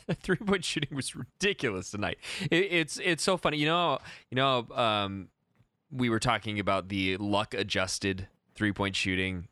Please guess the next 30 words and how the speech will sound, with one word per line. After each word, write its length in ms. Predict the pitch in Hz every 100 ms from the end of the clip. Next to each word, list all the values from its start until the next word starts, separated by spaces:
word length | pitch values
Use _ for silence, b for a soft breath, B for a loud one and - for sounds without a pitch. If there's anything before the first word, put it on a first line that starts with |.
| -
after 280 | 82 87 90
game 300 | 87 87 85
one, 320 | 85 85 87 - _ _
which 140 | 139 139
is 120 | 120
funny 360 | - 92 92 87
'cause 200 | 107 92
it's 140 | 82
like 200 | 92 87
a 40 | 92
lot 160 | 80
of 60 | 87
people 160 | 82
would 80 | 82
be 100 | 85
like, 120 | 82 101
"Oh, 260 | 123 107 104
okay, 280 | 104 92
yeah, 100 | 92 90
you're 140 | 90
whatever, 300 | 90 87 90
you're, 360 | 87 87 87 - _ _ -
you're 260 | 101 90 - - _ - - - - 107
giving 240 | 107 101
excuses 640 | 95 - - 104 95 85 85
for 180 | 90 85
a 40 |
bad 240 | 82 82
loss." 480 | 87 85 78 80 - B B B B -
But, 180 | 113